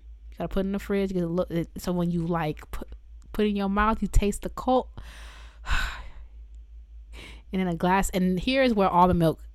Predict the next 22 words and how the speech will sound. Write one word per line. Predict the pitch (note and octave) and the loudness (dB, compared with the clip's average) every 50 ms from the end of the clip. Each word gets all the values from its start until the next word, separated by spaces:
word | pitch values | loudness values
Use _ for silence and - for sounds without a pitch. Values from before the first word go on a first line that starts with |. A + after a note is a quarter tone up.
| - | -10
comes | - - F3 E3 D3+ | -4 -2 -2 -2 -2
in | D3 C#3+ | -4 -6
handy, | D#3 - D#3+ D#3+ - - - - | -6 -8 -10 -12 -14 -16 -12 -8
'cause | - G3 F3+ | -4 -2 -2
you | F#3+ G3 | 0 2
really | G#3+ G#3+ G#3+ G#3 | 2 2 2 0
can't | G#3 - F#3+ E3+ D#3 D3+ D3 | 0 -2 -4 -4 -4 -4 -6
drink, | - - E3+ F3+ E3+ D#3+ E3 - - - - - - - - - - - - | -6 -4 -4 -4 -4 -4 -6 -10 -14 -18 -18 -20 -20 -18 -18 -20 -14 -6 -2
I | G3+ | 0
mean, | G#3+ A3+ | 4 4
you | C4+ D4 | 4 4
can | - G#3 | 2 0
drink | E3 E3 G#3 G#3+ | 0 0 0 -2
oat | - F3 F#3 F3+ | 0 -2 -2 -2
milk, | F3 E3+ E3 D#3+ - | -2 -2 -2 -2 -4
of | D#3+ - | -6 -4
course, | - F#3+ F#3 F3 E3 | 0 2 2 2 2
but | - - F3 E3 | 0 2 0 2
it's | D#3+ D#3+ - F3+ | 2 0 -2 -4
kind | - - G3+ F#3+ F3+ | -2 0 0 0 0
of, | E3 E3+ | 0 -2
like, | D#3 C#3+ C3+ | -4 -6 -6